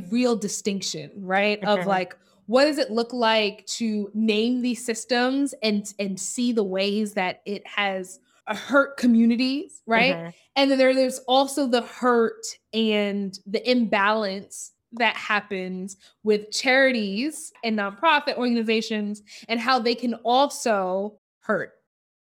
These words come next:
Speaker 2: We needed to have this conversation 'cause I, what you just reminded me was that I also need to be donating to a local mutual aid organization. That ideology is the antithesis of capitalism. It's about supporting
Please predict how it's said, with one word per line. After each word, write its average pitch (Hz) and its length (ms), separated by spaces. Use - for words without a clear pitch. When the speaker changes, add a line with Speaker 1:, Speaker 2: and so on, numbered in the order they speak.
Speaker 2:
We 294 120
needed 320 220
to 285 60
have 240 140
this 220 140
conversation 190 580
'cause - 180
I, 190 220
what 208 180
you 226 100
just 214 240
reminded 190 440
me 233 380
was 220 160
that 202 160
I 202 180
also 202 420
need 196 240
to 190 60
be 190 140
donating 180 460
to 185 160
a 175 80
local 180 320
mutual 170 440
aid 170 160
organization. 160 840
That 226 240
ideology 226 800
is 214 220
the 214 160
antithesis 202 500
of 208 80
capitalism. 208 540
It's 190 120
about 180 220
supporting 196 640